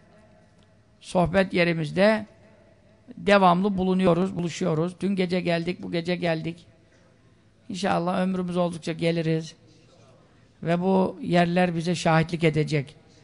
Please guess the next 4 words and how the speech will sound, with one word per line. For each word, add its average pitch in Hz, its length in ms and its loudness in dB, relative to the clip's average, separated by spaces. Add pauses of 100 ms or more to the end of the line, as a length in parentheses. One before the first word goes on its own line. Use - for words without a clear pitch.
(320)
İnşallah 156 760 0 (160)
halılar, 156 540 0
seccadeler, 151 920 -2 (1040)
efendim, - 260 -14